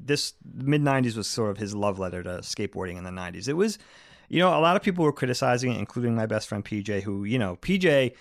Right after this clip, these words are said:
saw it before I did. And when I asked him, you know, "How was it?" He was like, "Dude, we were there for this movie. Like, we,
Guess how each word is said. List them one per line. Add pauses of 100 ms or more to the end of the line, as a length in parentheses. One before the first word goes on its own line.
(320)
saw
it
before
I
did. (500)
And
when
I
asked
him,
you
know,
"How
was
it?"
He
was
like,
"Dude,
we
were
there
for
this
movie.
Like,
we,